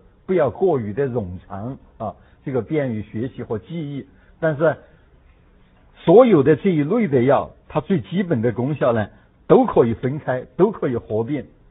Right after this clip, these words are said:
啊，只是说我们具体处理的时候有灵活性而已啊。所以这个是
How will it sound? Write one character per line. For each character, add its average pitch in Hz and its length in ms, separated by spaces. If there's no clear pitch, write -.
啊， 104 200
只 131 80
是 156 160
说 143 240
我 117 100
们 123 120
具 214 220
体 113 200
处 165 300
理 175 180
的 117 140
时 - 120
候 110 280
有 113 200
灵 107 240
活 113 180
性 117 200
而 107 240
已 107 220
啊。 95 160
所 127 120
以 120 60
这 143 180
个 131 140
是 120 180